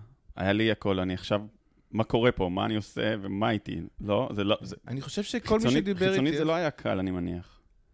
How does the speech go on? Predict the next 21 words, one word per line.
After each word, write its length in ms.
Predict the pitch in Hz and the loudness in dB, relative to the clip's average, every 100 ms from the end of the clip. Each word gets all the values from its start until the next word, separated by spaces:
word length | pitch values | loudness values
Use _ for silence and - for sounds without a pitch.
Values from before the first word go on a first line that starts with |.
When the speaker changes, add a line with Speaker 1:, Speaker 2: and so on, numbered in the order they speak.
| - | -8
Speaker 2:
אה, 40 | 113 113 110 110 110 110 110 107 113 _ _ _ _ _ _ _ | -4 -4 -2 -2 -2 -4 -6 -8 -16 _ _ _ _ _ _ _
אני, 260 | 120 127 135 | -10 -8 -8
אני, 220 | 117 131 - - | -8 -10 -12 -12
אני 160 | 117 127 | -8 -6
אומר, 300 | 143 175 170 - - 135 | -2 -2 -4 -8 -12 -10
זה 160 | 117 131 | -6 -2
לא 160 | 156 220 | 2 4
היה 120 | 220 | 4
לי 100 | 180 | 2
קשה, 380 | 135 - 123 143 - | -2 0 2 2 -2
Speaker 1:
אוקיי. 240 | 104 - | -4 -2
Speaker 2:
אני 140 | 110 123 | -2 -2
מודה, 300 | 123 117 135 139 | -4 -2 -4 -4
זה 160 | 117 127 | -4 0
לא 80 | |
היה 80 | 165 | 0
לי 80 | 170 | 0
קשה, 380 | 151 127 127 127 - | -4 -6 -4 -4 -6
וזאת 420 | 113 117 120 147 156 | -8 -8 -6 -6 -6
מהסיבה 500 | 139 - 113 123 | -10 -10 -4 -4
ש-, 140 | 123 | -4